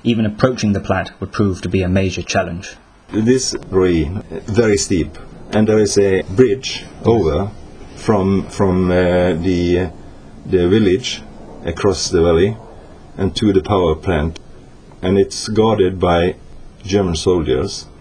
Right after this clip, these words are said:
Speaker 2: That's the only way to cross the valley.
Speaker 1: The young lieutenant was forced to improvise.
Speaker 2: They decided to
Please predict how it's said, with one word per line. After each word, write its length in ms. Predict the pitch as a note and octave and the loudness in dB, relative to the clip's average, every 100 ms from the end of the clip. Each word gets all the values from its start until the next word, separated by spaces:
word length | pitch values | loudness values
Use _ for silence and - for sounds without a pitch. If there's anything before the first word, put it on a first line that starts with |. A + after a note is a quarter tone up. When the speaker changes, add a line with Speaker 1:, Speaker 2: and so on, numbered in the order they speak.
| - - - - | -20 -20 -20 -4
Speaker 2:
That's 220 | A#2 B2 | -2 0
the 160 | B2 B2+ | 2 2
only 340 | B2+ A#2+ G#2+ F#2 | 2 2 2 2
way 300 | G2 G2+ F2+ | 4 2 0
to 160 | F#2 | -4
cross 500 | D#2+ G2+ E2+ - - - - - - - - | -4 -2 -2 -4 -10 -14 -20 -20 -20 -18 -4
the 140 | F2 | 0
valley. 380 | F2 D#2+ C2+ D#2 - _ - - - - | 2 0 -2 -6 -14 _ -20 -18 -12 -2
Speaker 1:
The 80 | A2+ | 0
young 160 | B2 | 0
lieutenant 380 | A#2+ G#2+ A#2+ G2+ | -2 -2 -2 -4
was 120 | G#2 | -4
forced 280 | - A#2+ - | 0 0 0
to 120 | A2+ | -4
improvise. 640 | A2 G2+ F#2 F2+ F2+ - - - - | -4 -2 -4 -4 -4 -6 -8 -12 -2
Speaker 2:
They 100 | G2 | 0
decided 640 | G#2 - B2 A#2+ F#2+ F2+ | 2 2 2 2 0 -2
to 300 | - G2 F#2 | 0 0 0